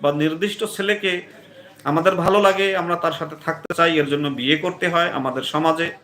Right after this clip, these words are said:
তো বিয়ে না করেও তো দূর থেকেও মানুষকে ভালোবাসা যায়।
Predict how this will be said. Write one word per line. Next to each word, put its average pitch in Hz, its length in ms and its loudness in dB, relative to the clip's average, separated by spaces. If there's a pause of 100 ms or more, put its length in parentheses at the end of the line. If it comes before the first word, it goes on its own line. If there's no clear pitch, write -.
(960)
তো 214 80 -2
বিয়ে 254 280 2
না 208 260 6
করেও 262 360 2
তো 226 120 2
দূর 180 240 0
থেকেও 214 400 0
মানুষকে 180 360 -4
ভালোবাসা 131 500 -2
যায়। 95 280 -8